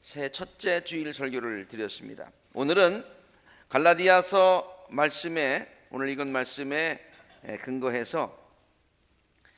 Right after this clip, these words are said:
아, 성경이 우리들에게 가르쳐주고 있는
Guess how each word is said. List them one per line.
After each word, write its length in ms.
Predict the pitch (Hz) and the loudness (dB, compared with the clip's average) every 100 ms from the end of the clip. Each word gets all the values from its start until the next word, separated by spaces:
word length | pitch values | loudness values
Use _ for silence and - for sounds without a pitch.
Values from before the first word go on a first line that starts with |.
| _ _ _ _ - | _ _ _ _ -12
아, 640 | 110 107 104 107 104 69 64 _ _ _ _ _ _ _ _ _ _ _ _ _ | -6 -4 -6 -10 -14 -16 -20 _ _ _ _ _ _ _ _ _ _ _ _ _
성경이 560 | - 214 220 208 226 240 | -8 -4 0 2 4 2
우리들에게 460 | 208 196 190 190 | -2 -2 0 0
가르쳐주고 640 | 160 156 151 151 131 117 120 | 0 -2 -2 -6 -8 -8 -6
있는 340 | 110 95 87 | -8 -12 -16